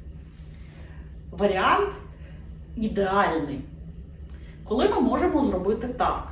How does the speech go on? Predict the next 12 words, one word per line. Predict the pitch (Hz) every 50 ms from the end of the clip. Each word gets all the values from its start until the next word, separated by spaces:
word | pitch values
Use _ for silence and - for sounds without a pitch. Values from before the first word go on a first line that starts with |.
| - - - - - -
Ми | 208 247 247 247
кладемо | 240 - 220 226 226 214 226 233 226 214 202 185 185 180 170 - - - - - - - - -
ніжки | - 208 220 220 190 - - - - - - - - 156 - - - - - - - - - - - - - - - - - - - - - - - - - - - -
таким | - 208 202 - 226 220 208 196
чином, | - - - 202 190 180 180 175 - - - - - - - - - - - - - - -
починаємо | 262 302 - - 330 294 302 302 269 240 220 202 190 180 180 175 175 175 - - - - -
нахилятися | 214 277 330 - - 262 254 220 202 185 170 156 143 143 139 143 139 - - -
вперед, | 139 - - - - 269 269 - - 208 - - 277 370 370 - - - - - - - - - - - - - - -
і | 262 302
ми | - 302 302
можемо | 269 269 294 285 269 262 247 214 208 196 190
долоньками | 185 - 269 269 220 202 190 185 185 208 - - 277 302 359 392 440 -